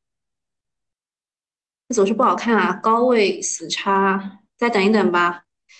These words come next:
像这种位置，像六块两毛五这种位置好一点，现在先不要买。好、嗯，今天其实也没有什么很大的新闻，因为所有的钱啊还是在A I G C这边，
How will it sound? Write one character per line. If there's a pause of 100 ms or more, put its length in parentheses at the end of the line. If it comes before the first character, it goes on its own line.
(220)
像
这
种
位
置， (300)
像
六
块
两
毛
五 (300)
这
种
位
置
好
一
点，
现
在
先
不
要
买。 (2000)
好、 (440)
嗯，
今
天
其
实
也
没
有
什
么
很
大
的
新
闻，
因
为
所
有
的
钱
啊
还
是
在 (400)
A
I
G
C
这
边，